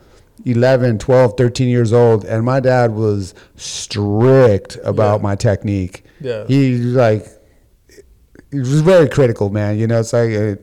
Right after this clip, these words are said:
Speaker 1: and he was right. You know,
Speaker 2: Yeah.
Speaker 1: everything he told me, he was right.
Speaker 2: Yeah.
Speaker 1: And so really big influence, you know? Me and my dad connected on that level, you know?
Speaker 2: Yeah.
Speaker 1: And, uh, I think out, out of all my brothers, man,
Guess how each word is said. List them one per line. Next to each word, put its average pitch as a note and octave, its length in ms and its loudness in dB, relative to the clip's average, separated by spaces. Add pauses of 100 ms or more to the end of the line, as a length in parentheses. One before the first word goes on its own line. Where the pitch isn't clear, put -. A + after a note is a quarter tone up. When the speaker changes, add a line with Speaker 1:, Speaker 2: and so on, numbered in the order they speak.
(140)
Speaker 1:
and A2 140 -4
he C#3 60 2
was C3+ 180 -2
right. F3 340 -4
You G#2+ 120 -4
know, G#2 60 -2
Speaker 2:
Yeah. G#2+ 60 0
Speaker 1:
everything A#2+ 280 -2
he A#2+ 80 -2
told A#2 220 -4
me, G#2+ 80 -4
he G#2 60 -4
was G#2 160 -6
right. G#2+ 240 -4 (240)
Speaker 2:
Yeah. B2 240 -12 (180)
Speaker 1:
And F#2+ 140 -8
so F#2+ 520 -6 (1000)
really A#2+ 240 2
big A2 200 0
influence, G#2 500 -4
you G#2+ 80 -2
know? G2+ 160 -2
Me G#2+ 200 -2
and G#2+ 80 0
my G#2+ 80 -2
dad G#2 220 0
connected G2+ 360 -6
on F2+ 140 -4
that G2 140 -2
level, G2 340 -2
you G2 60 -2
know? F#2+ 180 -4 (220)
Speaker 2:
Yeah. B2 280 -8
Speaker 1:
And, G2 300 0
uh, F#2 380 -2 (200)
I G2 80 -4
think A2 180 0
out, G#2 260 -2
out G#2 100 0
of G2+ 80 0
all G#2+ 100 2
my G#2+ 120 0
brothers, G#2 420 2
man, G2+ 320 -2